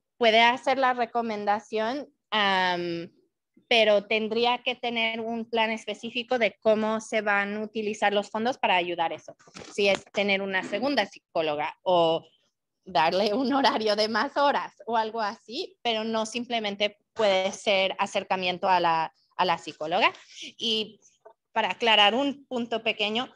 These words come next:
la psicóloga simplemente se puede, am,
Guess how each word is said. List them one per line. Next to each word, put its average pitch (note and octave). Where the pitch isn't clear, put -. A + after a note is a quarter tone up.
la A3+
psicóloga B3
simplemente A#3+
se A3+
puede, A3
am, F3+